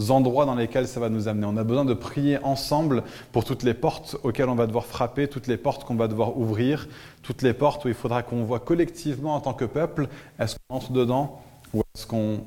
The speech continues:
n'entre pas dedans, hein. Vraiment, ce, cette aventure du bâtiment, ça va vraiment être, et on l'a senti plusieurs fois, comme une saison où, euh, le peuple de Dieu ensemble va d'un endroit vers un autre, comme l'entrée dans la terre promise.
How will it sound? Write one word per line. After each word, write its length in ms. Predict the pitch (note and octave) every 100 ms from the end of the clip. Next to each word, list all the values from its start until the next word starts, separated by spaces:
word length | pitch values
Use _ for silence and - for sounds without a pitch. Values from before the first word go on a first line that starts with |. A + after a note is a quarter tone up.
| -
n'entre 300 | A2 G2+ -
pas 120 | - A2
dedans, 300 | G#2 F#2+ F#2 - -
hein. 220 | G#2 G#2
Vraiment, 340 | G2+ A2 B2+ D3
ce, 260 | - A#2+ G#2 - -
cette 200 | - B2
aventure 480 | C#3 C#3 C#3 - D#3
du 100 | B2+
bâtiment, 640 | A#2+ A#2+ - C3 B2 C#3+ D3+
ça 180 | -
va 160 | A2+ A2 A2 A2+ -
vraiment 600 | A#2+ G#2+ A2+ D3+ D3 C#3
être, 220 | D3+ -
et 40 |
on 80 | A2+
l'a 100 | A2
senti 360 | A2 A#2+ G#2+ A2
plusieurs 380 | - B2+ A#2+ A2
fois, 380 | - C3 D3+ - - - - - -
comme 160 | C#3+
une 120 | C#3+ A2 - _ _ _
saison 480 | C3+ A#2+ D3 D#3+ D3+
où, 320 | C3+ C#3 D#3 D3+ - - B2
euh, 380 | A#2 A2 G#2+ G#2+ B2+
le 160 | A#2+
peuple 300 | A#2+ E3 C3
de 140 | C3 B2+
Dieu 320 | A2+ C3 C3
ensemble 640 | C#3+ D3+ - C#3+ D3+ C#3
va 240 | A#2 A2+ B2+
d'un 240 | A#2 C#3
endroit 640 | C#3+ C3+ A#2 A2+ A#2 C3 - - - G#2
vers 320 | G#2 B2 A#2
un 100 | A#2+
autre, 300 | B2+ - -
comme 200 | B2+ A#2+
l'entrée 260 | A#2 -
dans 100 | B2
la 100 | A2+
terre 220 | G#2+ - -
promise. 480 | - G#2 D3 A2+